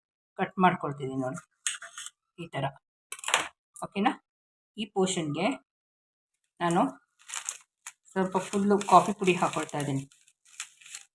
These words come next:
ನೋಡಿ, ಇದ್ರ, ಈ ಕಾಫಿ ಪೌಡ್ರ್ ಬೆಲೆ ಹತ್ತು ರೂಪಾಯಿ.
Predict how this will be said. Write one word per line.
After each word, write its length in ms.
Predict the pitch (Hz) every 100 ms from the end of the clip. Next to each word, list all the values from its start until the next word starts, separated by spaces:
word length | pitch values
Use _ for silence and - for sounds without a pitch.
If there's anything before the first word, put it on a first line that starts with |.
| _ _ _ _ - - _ _ - - _ _ _ _ _ - - _ _ _ _ _ _ _ _ _ _ _ _ _ _ _ _ _ -
ನೋಡಿ, 180 | 208 202
ಇದ್ರ, 280 | 185 185 180 175
ಈ 120 | - 202
ಕಾಫಿ 320 | 202 190 240
ಪೌಡ್ರ್ 360 | - 190 185
ಬೆಲೆ 240 | 170 165 202
ಹತ್ತು 320 | 196 185 -
ರೂಪಾಯಿ. 300 | 170 - -